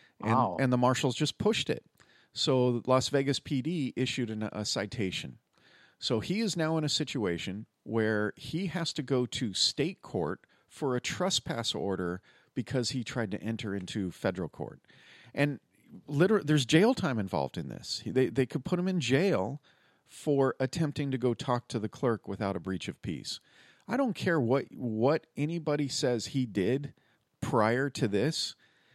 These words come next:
Speaker 1: If he did something criminal, and
Speaker 2: Right.
Speaker 1: then
Speaker 2: Bring it to bear.
Speaker 1: bring
Speaker 2: It
Speaker 1: it
Speaker 2: is
Speaker 1: to bear, right?
Speaker 2: Well
Speaker 1: And then,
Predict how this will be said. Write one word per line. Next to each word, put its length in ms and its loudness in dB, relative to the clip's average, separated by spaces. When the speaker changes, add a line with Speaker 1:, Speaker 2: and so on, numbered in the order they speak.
Speaker 1:
If 200 6
he 160 2
did 240 6
something 380 2
criminal, 580 0
and 400 0
Speaker 2:
Right. 300 -4
Speaker 1:
then 560 0
Speaker 2:
Bring 140 2
it 260 -20
to 60 -16
bear. 300 4
Speaker 1:
bring 240 6
Speaker 2:
It 40 4
Speaker 1:
it 40 4
Speaker 2:
is 40 -6
Speaker 1:
to 100 8
bear, 400 4
right? 360 4
Speaker 2:
Well 120 8
Speaker 1:
And 80 4
then, 220 0